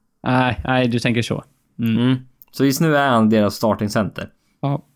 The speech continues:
Speaker 1: Eh,
Speaker 2: Men s-
Speaker 1: med all-, största sannolikhet kommer han inte att vara där, men
Speaker 2: Nej,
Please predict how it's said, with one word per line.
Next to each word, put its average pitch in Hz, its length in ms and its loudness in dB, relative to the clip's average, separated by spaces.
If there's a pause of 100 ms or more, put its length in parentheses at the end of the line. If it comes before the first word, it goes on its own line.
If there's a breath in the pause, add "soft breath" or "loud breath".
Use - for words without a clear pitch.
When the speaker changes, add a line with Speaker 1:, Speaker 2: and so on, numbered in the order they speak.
(140)
Speaker 1:
Eh, 131 100 2
Speaker 2:
Men 123 300 2
s- 127 160 -2
Speaker 1:
med 127 300 0
all-, 135 260 -2
största 147 340 0
sannolikhet 117 340 -4
kommer 113 160 -2
han 110 60 -2
inte 117 180 -4
att 107 60 0
vara 92 160 0
där, 110 100 -2
men 117 160 -2 (360 soft breath)
Speaker 2:
Nej, - 240 -2